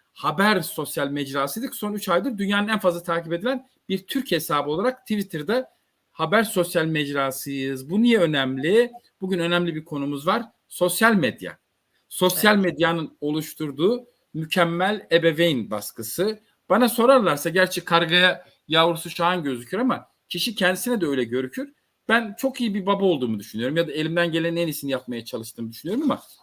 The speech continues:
Speaker 1: şöyle bir şey var anlayabildiğim kadarıyla sizinle olan konuşmalarından ya da ben sizi sosyal medyadan da takip ettiğim kadarıyla insanlar evet doğası gereği Aristotelesçi anlamda mükemmel olmaya yönelir falan ama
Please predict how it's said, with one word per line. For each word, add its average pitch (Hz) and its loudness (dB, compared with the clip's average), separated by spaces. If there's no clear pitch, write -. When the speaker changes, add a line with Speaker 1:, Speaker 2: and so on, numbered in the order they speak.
Speaker 1:
şöyle 349 2
bir 269 -4
şey 139 0
var 143 0
anlayabildiğim 135 -4
kadarıyla 131 -2
sizinle 185 2
olan 135 0
konuşmalarından 120 -6
ya 135 -2
da 160 0
ben 151 2
sizi 156 -2
sosyal 156 0
medyadan 135 0
da 123 0
takip 131 -4
ettiğim 120 -6
kadarıyla 113 -2
insanlar 214 2
evet 175 4
doğası 175 6
gereği 165 0
Aristotelesçi 151 -2
anlamda 156 -2
mükemmel 143 -2
olmaya 143 -2
yönelir 156 -2
falan 165 -2
ama 285 -2